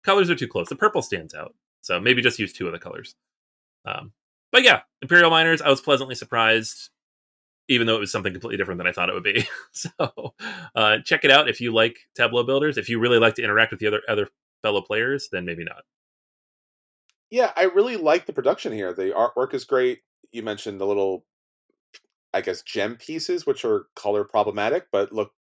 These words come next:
Speaker 2: well produced.
Speaker 1: Yeah.
Speaker 2: The little mining carts are nice little pieces, even if you didn't sticker all the stickers on 'em.
Speaker 1: No, I
Speaker 2: What
Speaker 1: did not.
Speaker 2: always kind of
Speaker 1: <laughs>
Speaker 2: just, it boggles the mind, and I get why they do this, is 'cause of marketing reasons. Like, it's Imperial Miners.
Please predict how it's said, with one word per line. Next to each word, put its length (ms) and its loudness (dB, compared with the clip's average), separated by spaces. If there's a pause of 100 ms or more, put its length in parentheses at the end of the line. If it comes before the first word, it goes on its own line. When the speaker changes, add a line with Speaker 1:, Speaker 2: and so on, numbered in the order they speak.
(220)
Speaker 2:
well 400 0
produced. 520 -10
Speaker 1:
Yeah. 80 -18 (520)
Speaker 2:
The 100 0
little 500 4
mining 380 -2
carts 640 0
are 440 0
nice 260 -6
little 140 -4
pieces, 480 -10
even 160 -10
if 100 -14
you 60 -8
didn't 220 -8
sticker 520 -4
all 140 -2
the 80 -10
stickers 360 -6
on 160 -2
'em. 140 -10 (1200)
Speaker 1:
No, 160 -10
I 40 -6
Speaker 2:
What 100 2
Speaker 1:
did 80 -8
not. 60 6
Speaker 2:
always 260 4
kind 240 2
of 140 4
Speaker 1:
<laughs> 20 -4
Speaker 2:
just, 320 -4 (480)
it 140 -4
boggles 380 6
the 80 0
mind, 340 2
and 100 -4
I 80 -2 (100)
get 220 2
why 180 4
they 120 6
do 200 -2
this, 220 -4
is 180 -16
'cause 200 -16
of 80 -6
marketing 500 -4
reasons. 380 -10
Like, 240 -4 (640)
it's 200 0
Imperial 580 2
Miners. 760 -4